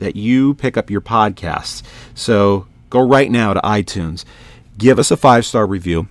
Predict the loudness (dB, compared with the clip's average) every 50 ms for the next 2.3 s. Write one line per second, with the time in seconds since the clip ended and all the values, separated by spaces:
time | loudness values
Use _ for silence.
0 | -8 -8 -2 0 0 0 0 0 0 0 0 0 0 -2 -6 -6 -4 -2 -2 -2
1 | -2 -2 0 0 0 0 0 0 -2 -2 -4 -4 -6 -8 -6 -6 -8 -6 -2 0
2 | 0 2 2 0 0